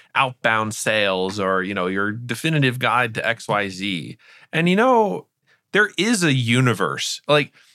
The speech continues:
the actual universe is infinite and constantly expanding, which when you start thinking about that phrase that, like, blows your mind, the universe of sales content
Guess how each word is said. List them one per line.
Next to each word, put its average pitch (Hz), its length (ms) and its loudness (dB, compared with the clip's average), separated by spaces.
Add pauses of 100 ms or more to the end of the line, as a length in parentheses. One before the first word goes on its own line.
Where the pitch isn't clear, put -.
(200)
the 143 160 0
actual 190 340 0
universe 143 680 0
is 104 240 -2
infinite 123 600 -2
and 101 140 -4
constantly 110 460 -2
expanding, 98 540 -2
which - 320 -6
when 95 220 -4
you 87 80 -2
start 95 280 -2
thinking 98 280 -8
about 95 260 -4
that 90 180 -2
phrase 107 380 -4
that, - 140 -8
like, 87 200 -4
blows 95 220 -2
your 92 100 -6
mind, 98 300 -2 (340)
the 139 120 0
universe 160 600 0
of 117 100 -8
sales 135 340 -2
content 120 640 -4